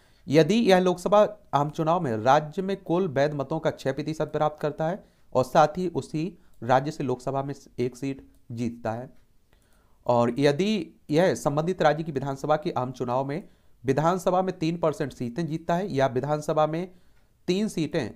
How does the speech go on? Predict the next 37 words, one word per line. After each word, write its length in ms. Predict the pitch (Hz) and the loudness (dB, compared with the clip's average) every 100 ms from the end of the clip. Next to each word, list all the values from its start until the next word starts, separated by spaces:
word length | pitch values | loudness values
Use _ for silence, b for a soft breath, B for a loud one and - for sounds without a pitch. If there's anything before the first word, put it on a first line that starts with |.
| 127 | -8
जो 220 | 113 165 | 0 0
भी 140 | 185 | 0
अधिक 300 | - 120 123 | -2 -2 -2
हो 240 | 143 160 - - | -4 -6 -6 -10
जीतता 320 | 110 104 - | -6 -4 -4
है। 180 | 98 127 - _ - | -6 -6 -14 _ -2
यदि 220 | 139 147 | 0 2
वह 140 | 185 175 | 2 0
संबंधित 440 | 170 143 143 175 | 0 -4 -4 0
राज्य 360 | 151 147 139 156 - | 0 0 -2 -8 -8
से 340 | 139 156 165 B B | -8 -6 -6 B B
लोकसभा 440 | 127 156 160 175 180 | 2 2 2 0 0
के 140 | 175 | 2
आम 140 | 131 139 | 0 0
चुनाव 300 | 135 143 151 | -2 -2 0
में 80 | |
राज्य 280 | 127 139 139 | 0 0 -2
को 120 | 147 | -2
आवंटित 420 | 139 110 117 156 156 | 2 2 0 -6 -6
प्रत्येक 340 | 123 147 151 _ | -4 -6 -6 _
पच्ची-, 480 | 147 147 _ - 165 B B B | 0 0 _ -12 -12 B B B
प्रत्येक 300 | 160 185 196 | 0 0 2
पच्चीस 360 | 170 170 196 - | -2 -2 -8 -4
सीटों 260 | 170 190 | -4 0
या 140 | 160 135 | 2 2
उससे 260 | - 165 | 2 -4
किसी 260 | 160 147 175 | -6 -8 -10
खंड 300 | - 139 160 | -6 -4 -4
के 140 | 160 | -4
लिए 340 | 147 143 170 B - | -4 -4 -6 B -4
लोकसभा 380 | 127 139 143 143 | -2 0 0 0
में 120 | 139 | -2
एक 120 | 135 | -4
सीट 180 | 135 135 | -6 -8
जीतती 400 | 120 123 120 120 | -4 -6 -6 -4
है। 160 | 113 - b b b | -4 -6 b b b
यदि, 520 | 131 147 160 220 202 | 2 2 4 0 -2